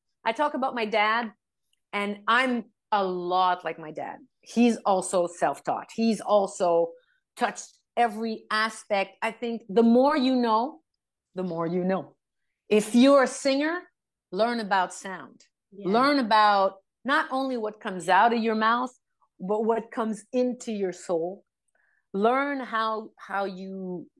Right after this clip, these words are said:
Speaker 1: that's one thing that's been really good for me, is that I know how to communicate with sound men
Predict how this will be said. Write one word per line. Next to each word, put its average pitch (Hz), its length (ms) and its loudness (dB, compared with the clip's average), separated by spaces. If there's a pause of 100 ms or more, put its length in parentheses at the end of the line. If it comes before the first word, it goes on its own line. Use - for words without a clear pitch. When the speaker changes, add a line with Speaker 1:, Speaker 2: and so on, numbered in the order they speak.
(260)
Speaker 1:
that's 214 240 -2
one 220 240 -2
thing 220 280 -2
that's 175 200 -2
been 175 200 -4
really 190 300 2
good 185 240 -2
for 170 160 -8
me, 175 280 -6
is 160 140 -8
that 156 180 2
I 160 100 0
know 180 200 -2
how 180 140 -4
to 160 80 -4 (100)
communicate 170 680 -8
with 143 140 -14 (420)
sound 165 340 -2
men 135 280 -6